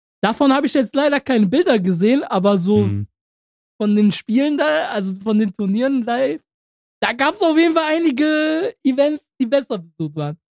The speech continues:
Speaker 1: Sagen wir mal so.
Speaker 2: Also ich, ich kenn das ja aus Berlin, ne? Wir haben ja, wir haben ja den League of Legends Hauptsitz, beziehungsweise einer der Main Seats in, in, in, in Berlin. Und ich war da ja auch mal auf einem League of Legends Turnier und das ist schon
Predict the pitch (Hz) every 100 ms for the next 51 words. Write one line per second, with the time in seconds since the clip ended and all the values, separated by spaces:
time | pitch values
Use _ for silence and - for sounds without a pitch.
0 | _ 233 247 208 190 180 185 - 127 113
1 | 107 - 110 - - 117 135 - 117 117
2 | 113 - - 98 123 123 117 110 104 104
3 | 110 110 107 110 107 101 107 107 104 107
4 | 104 101 113 - 104 104 104 107 104 -
5 | 110 117 - 135 - - 107 - 107 107
6 | 107 98 110 104 113 110 104 101 104 120
7 | 120 _ _ _ _ _ _ - - 131
8 | 135 - 113 113 107 107 98 104 107 98
9 | 98 101 123 156 _ _ _ _ - 110
10 | 98 104 107 110 107 110 110 113 113 107
11 | 110 104 113 104 92 101 104 110 113 -
12 | 110 110 98 92 92 101 - - 92